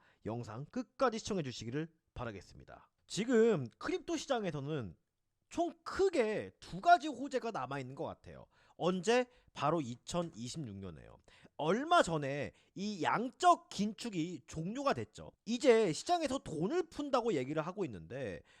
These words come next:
보통 통상적으로 양적 긴축이 종료되자마자 시장에 막대한 양의 돈이 풀려서 코인 시장이 상승하고 그러는 건 아닙니다.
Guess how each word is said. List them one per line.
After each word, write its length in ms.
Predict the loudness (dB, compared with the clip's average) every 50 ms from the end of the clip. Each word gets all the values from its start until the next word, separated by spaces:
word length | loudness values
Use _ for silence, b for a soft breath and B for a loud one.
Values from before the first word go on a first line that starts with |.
| b b _
보통 360 | -2 -2 -2 0 0 -2 -2
통상적으로 720 | -2 -4 -2 -2 4 4 4 4 4 -2 -2 -2 0 0 2
양적 440 | 2 2 2 0 2 0 0 0 0
긴축이 460 | _ -4 -4 -4 -4 -4 -4 -4 -2
종료되자마자 1080 | -2 -4 -6 -2 2 2 2 4 4 4 4 4 4 2 4 4 4 4 4 4 2 2 B B B B B B
시장에 400 | -8 -2 2 2 4 4 2 2
막대한 640 | 4 4 4 4 2 _ 4 6 8 8 8 8
양의 200 | 4 4 4 2
돈이 320 | 0 0 -2 -2 -2 -2 -4
풀려서 400 | -4 _ -4 -2 0 0 -2 -2
코인 300 | -4 -2 -2 0 0 2
시장이 220 | 2 0 0 0
상승하고 580 | -4 -4 -6 -6 -4 0 0 2 2 2 2 0
그러는 360 | 0 0 0 0 0 0 -2
건 120 | -2 -2
아닙니다. 540 | 0 -2 -4 -6 -8 -12 -12 -12 -12 -14 -14